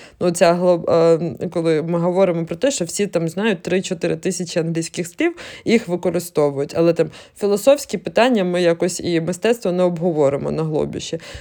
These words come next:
То у мене поки що от такий українська, е, там, н-, на такому дещо рівні, е, і треба розвивати, і, в принципі, е, обов'язково. Слухай, а, е, ті, хто не перейшли, хто вони?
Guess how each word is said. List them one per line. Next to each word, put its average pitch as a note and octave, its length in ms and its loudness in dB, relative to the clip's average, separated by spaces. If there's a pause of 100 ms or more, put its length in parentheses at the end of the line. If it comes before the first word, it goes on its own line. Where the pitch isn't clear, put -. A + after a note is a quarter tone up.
(120)
То G#3 180 6
у - 20 8
мене A3+ 320 4
поки F#3+ 300 -2
що F3+ 280 0
от E3+ 160 -4
такий F3+ 380 -2
українська, F3 840 0
е, D3+ 480 0
там, C#3 220 -4
н-, D#3 320 -6
на F#3 220 2
такому F#3 480 0
дещо D#3+ 400 -2
рівні, A3+ 440 -2 (460)
е, F3+ 500 0
і F3+ 80 -6
треба F3 500 4
розвивати, F#3 840 0 (100)
і, F3+ 80 -6
в E3 60 -14
принципі, F#3+ 720 -2 (1040)
е, F3+ 100 2
обов'язково. F3+ 800 0 (460)
Слухай, G3 380 2
а, F3 220 6
е, E3+ 440 4 (280)
ті, C4+ 140 0
хто - 160 -2
не C4+ 120 4
перейшли, A#3+ 500 2
хто - 260 2
вони? D#3 360 -4